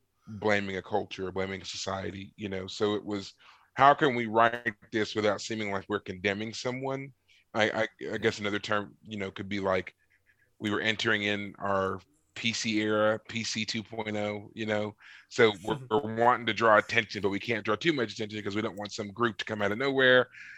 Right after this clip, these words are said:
Speaker 1: and sue us, you know? So things like that kind of tinge their ability to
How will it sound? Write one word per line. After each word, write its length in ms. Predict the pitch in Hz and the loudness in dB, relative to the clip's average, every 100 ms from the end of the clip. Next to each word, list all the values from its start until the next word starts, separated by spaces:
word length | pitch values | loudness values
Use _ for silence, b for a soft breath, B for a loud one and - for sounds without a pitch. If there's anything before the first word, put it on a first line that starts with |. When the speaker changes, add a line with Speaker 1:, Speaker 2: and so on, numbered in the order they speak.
| B | B
Speaker 1:
and 300 | 117 110 104 | 2 2 2
sue 400 | - - 139 95 | -4 2 2 2
us, 400 | 71 - - - - | -2 -6 -8 -10 -4
you 160 | 107 | 0
know? 280 | 95 95 98 | 2 0 -2
So 480 | - 123 110 101 92 _ b b b b b - | -4 2 2 2 -2 _ b b b b b 2
things 320 | 196 202 160 | 4 4 6
like 240 | 139 - | 6 6
that 340 | 139 127 107 - _ - | 6 6 4 -2 _ -6
kind 300 | 127 120 101 | 0 2 2
of 120 | - | -2
tinge 720 | - 139 123 110 104 - 104 | 2 6 6 4 -4 -8 -2
their 220 | 110 107 | 2 4
ability 580 | 101 101 110 107 101 98 | 4 2 2 2 0 -2
to 440 | - 104 98 95 | -6 -6 -4 -6